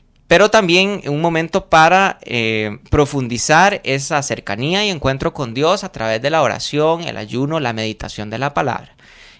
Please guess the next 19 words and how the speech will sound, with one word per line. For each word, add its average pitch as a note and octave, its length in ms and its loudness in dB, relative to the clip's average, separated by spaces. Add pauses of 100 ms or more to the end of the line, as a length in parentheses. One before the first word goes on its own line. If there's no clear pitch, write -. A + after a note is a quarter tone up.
(280)
Posteriormente F#3+ 880 4
viene C3+ 320 0
el C#3+ 100 -4
post-noviciado, E3 1000 2
que B2 180 -10
consiste C3+ 760 -2 (400)
en A#2+ 240 6
un C#3 160 2
tiempo D3+ 400 4
de C#3+ 100 6
estudio E3+ 840 2
de A#2+ 180 -6
la A#2 160 0
teología, A#2 520 -2
donde G#2+ 280 -8
se, - 320 -10
se, - 260 -18
se - 180 -16
prepara C3+ 640 2